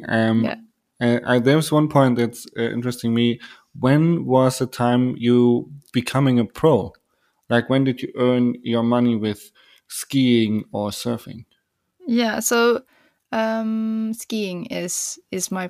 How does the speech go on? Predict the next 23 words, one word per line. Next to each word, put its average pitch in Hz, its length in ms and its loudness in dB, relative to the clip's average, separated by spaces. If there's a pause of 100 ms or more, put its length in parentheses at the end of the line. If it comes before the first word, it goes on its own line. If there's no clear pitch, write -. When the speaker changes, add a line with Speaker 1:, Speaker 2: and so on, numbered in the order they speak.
(120)
Speaker 2:
profession. 180 380 -4
I 175 140 -4
don't 185 260 -6
earn 180 220 -4
money 180 340 -6
on 175 320 -6
surfing. 175 460 -8 (240)
Uh, 185 460 -2
so 190 680 0 (1200)
that 208 160 0
must 226 220 0
have 233 300 -6
been, 196 400 -2
I 214 100 2
got 247 180 -2
my 233 140 0
first, 254 400 -2 (120)
so 202 240 -6 (120)
I 233 100 0
went 247 280 -2
down 220 240 2
with 202 240 -4
William, 180 560 -2